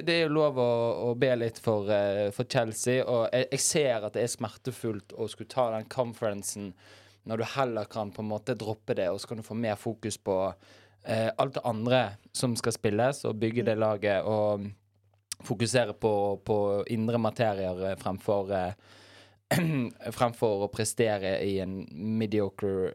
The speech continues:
eh, greie. Eh, og det ser jo ikke ut til synlighetene ut som de trenger pengene heller til, sånn som Brann og andre middelmådige lag der ute,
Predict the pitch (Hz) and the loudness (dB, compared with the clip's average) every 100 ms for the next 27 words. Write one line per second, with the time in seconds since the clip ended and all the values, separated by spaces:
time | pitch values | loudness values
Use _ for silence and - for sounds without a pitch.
0 | - 98 95 92 87 85 82 98 98 104 | -4 -4 -2 0 -2 -2 -4 -2 0 2
1 | 123 131 - _ - 123 117 110 104 - | 2 0 -6 _ 0 0 2 -2 -6 -12
2 | _ - 120 98 113 113 - 104 107 98 | _ -4 -4 -4 -8 -4 -2 -2 -2 -8
3 | 98 98 101 101 98 95 92 92 92 - | -8 -8 -6 -6 -6 -8 -8 -8 -8 -6
4 | 104 95 98 90 107 98 90 85 - 98 | -6 -6 -6 -6 -4 -4 -4 -6 -8 -8
5 | 85 67 - 107 98 101 98 - 110 101 | -10 -14 -16 -12 -8 -8 -8 -12 -8 -4
6 | 98 92 87 92 98 98 - - - - | -2 0 -2 0 0 0 -2 -20 -20 -20
7 | - - 120 120 104 104 92 95 101 107 | -20 -4 0 0 0 0 0 2 2 2
8 | 95 87 - - - 110 101 98 - 131 | 0 -4 -12 -18 -4 -2 0 -2 0 0